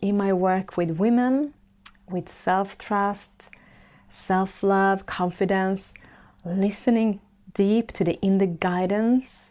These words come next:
and really also work with the spiritual realm,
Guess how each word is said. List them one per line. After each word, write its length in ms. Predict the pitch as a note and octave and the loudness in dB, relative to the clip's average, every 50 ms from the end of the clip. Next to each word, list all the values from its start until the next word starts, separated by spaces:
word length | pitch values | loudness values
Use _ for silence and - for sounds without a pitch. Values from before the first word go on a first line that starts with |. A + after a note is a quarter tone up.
| _ - - - - - - - _ _ _ - | _ -20 -20 -20 -20 -20 -20 -20 _ _ _ -6
and 320 | - G3 G3 F#3+ F3+ F3 F3 | -2 0 0 0 0 2 2
really 340 | F#3+ G#3 A3+ A#3+ A#3 A#3 | 2 4 4 4 4 2
also 320 | A3 G3+ G3 F#3+ G3 - F#3+ | 2 2 0 -2 -2 -2 -2
work 400 | F3 E3 F3 F#3 A#3 B3 - - | 0 2 2 2 2 0 0 -4
with 320 | G3+ F3 - - - _ | -4 -4 -6 -12 -14 _
the 80 | - - | -10 -8
spiritual 560 | - - - - F3+ F3+ F3 F3 - - F3 | -8 -8 -2 0 0 0 0 -2 -4 -4 -2
realm, 640 | F3 F3+ G#3 A3+ G#3+ E3+ E3+ F#3+ G3+ A3 A3+ A#3 | 0 0 0 0 0 0 -2 -2 0 -2 -2 -4